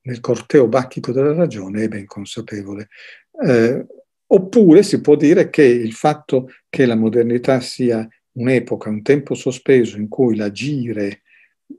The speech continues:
e il, il pensare, eh, producono un'istanza tecnica che è tendenzialmente progressiva e che tuttavia incontra continuamente ostacoli e attriti,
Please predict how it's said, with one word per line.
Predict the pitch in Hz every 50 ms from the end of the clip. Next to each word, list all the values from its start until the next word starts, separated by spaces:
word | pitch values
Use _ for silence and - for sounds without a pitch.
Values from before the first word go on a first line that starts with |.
| _
e | - 175 127 120
il, | 120 120 113 - - -
il | 135 117 113 117 123 117 -
pensare, | - 139 143 139 131 139 - - 131 120 110 107 104 101 110 101 107 - _ _ _ _ _ -
eh, | 139 135 160 202 - - 131 -
producono | - 123 117 110 135 139 135 139 - 117 110 110
un'istanza | 113 113 110 113 - - 143 147 151 143 - 135 120 -
tecnica | - - 156 151 - - - 117 113 110 110 - 107 113 113
che | - - 131
è | 117 120
tendenzialmente | - 110 110 110 113 117 110 113 - 123 113 120 151 170 165 - - -
progressiva | - - - 156 143 127 135 135 135 135 - - - 147 131 120 113 107 104
e | 104
che | - 120 117
tuttavia | - 139 131 135 - 131 131 151 147 127 113 - - - _ _
incontra | 175 143 139 131 131 131 - 165 147 127 110 104 - - 110
continuamente | - - 117 113 110 - 123 120 117 117 123 139 147 135 120 120 - 110
ostacoli | 113 113 - - - 139 139 135 139 117 104 107 117
e | 131
attriti, | 135 131 - - 160 147 135 117 117 - 196 190